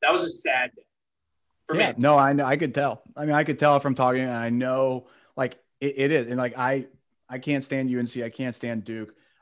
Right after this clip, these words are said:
Speaker 2: I grew up, though. Like, i-, think about it. We weren't even there. We weren't even alive at the beginning of his career.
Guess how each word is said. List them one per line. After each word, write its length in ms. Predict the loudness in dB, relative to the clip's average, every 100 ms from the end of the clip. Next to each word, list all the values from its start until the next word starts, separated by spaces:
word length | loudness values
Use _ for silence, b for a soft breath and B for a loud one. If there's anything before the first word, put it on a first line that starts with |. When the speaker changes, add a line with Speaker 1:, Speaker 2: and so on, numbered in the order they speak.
| -6
Speaker 2:
I 140 | -4
grew 300 | -2 0 4
up, 220 | 4 2
though. 200 | -2 -2
Like, 300 | 0 -2 -4 -18 -14
i-, 200 | -10 -4
think 200 | -2 0
about 160 | 0 -2
it. 80 |
We 160 | 0 2
weren't 280 | 4 2 2
even 220 | 0 0
there. 400 | 2 4 2 0
We 100 | -2
weren't 140 | 0 2
even 140 | 2
alive 360 | 0 -2 -4 -6
at 40 |
the 60 | -8
beginning 360 | -8 -6 -6
of 60 | -8
his 120 | -12
career. 320 | -16 -18 -18